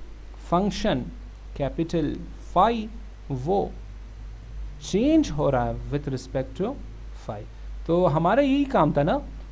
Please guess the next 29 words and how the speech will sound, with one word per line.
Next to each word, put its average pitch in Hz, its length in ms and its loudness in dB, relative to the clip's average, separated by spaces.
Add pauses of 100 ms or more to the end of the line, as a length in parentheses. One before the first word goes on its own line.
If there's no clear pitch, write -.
(120)
हमने 170 160 0
आपको 185 300 -2
बताया 170 400 0
था 196 140 -2
कि 190 160 -6
ये 214 140 -4
जो 208 120 -6
equation 165 540 -4
number 147 300 0
three 190 300 -4
है, 120 200 -6
इसमें 175 320 -4
तीन 220 200 0
variables 120 600 -4
हैं, 131 100 -10 (400)
हमें 233 280 0
चाहिए 196 520 0 (320)
differential 156 600 0
equations 151 680 -2 (440)
जो 170 420 2 (220)
अलग-अलग 165 760 2
variables 135 600 0
के 123 120 -4
साथ 117 340 -2
हो। 123 40 -6
तो 139 140 -4
देखिए 190 280 0
इस 185 260 -4
equation 165 480 -2